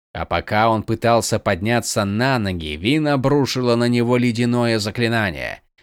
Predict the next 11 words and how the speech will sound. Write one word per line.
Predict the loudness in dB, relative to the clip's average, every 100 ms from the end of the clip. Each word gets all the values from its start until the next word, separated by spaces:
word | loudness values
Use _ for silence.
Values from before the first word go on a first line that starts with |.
| _ _
Бесноватый | -2 2 4 4 4 6 6 4 2
в | 2
одно | 4 4 4
мгновение | 4 4 4 6 4 4 2
закоченел, | 2 0 0 0 2 4 6 6
а | 4
затем | 4 0 2 0 2
разбился | 0 -2 -2 -2 -2 -2 -2
на | -2
тысячи | 0 -2 -2 -4 -2
осколков. | -4 -2 -2 -2 -8 -10 -14